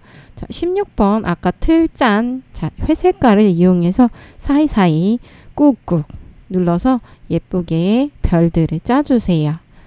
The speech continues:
자, 병아리들을 머리,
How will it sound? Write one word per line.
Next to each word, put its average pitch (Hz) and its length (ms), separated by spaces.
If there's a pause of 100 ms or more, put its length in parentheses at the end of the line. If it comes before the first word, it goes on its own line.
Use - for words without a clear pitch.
(300)
자, 233 180
병아리들을 226 1300 (960)
머리, 170 460